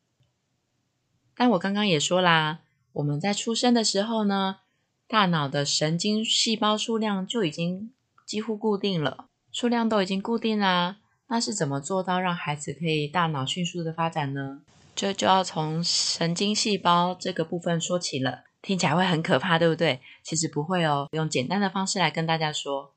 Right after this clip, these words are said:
神经细胞长得像，有点像一个小小的种子，然后它发芽了，它的旁边呢，有一些枝芽出来。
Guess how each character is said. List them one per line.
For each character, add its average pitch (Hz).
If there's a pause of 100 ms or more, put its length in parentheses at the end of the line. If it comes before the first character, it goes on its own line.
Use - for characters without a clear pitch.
(160)
神 190
经 226
细 247
胞 214
长 165
得 139
像， 165
有 175
点 180
像 156
一 170
个 165
小 147
小 143
的 -
种 160
子， - (320)
然 127
后 143
它 156
发 233
芽 190
了， 160
它 180
的 180
旁 160
边 170
呢， 151
有 127
一 147
些 151
枝 190
芽 156
出 165
来。 127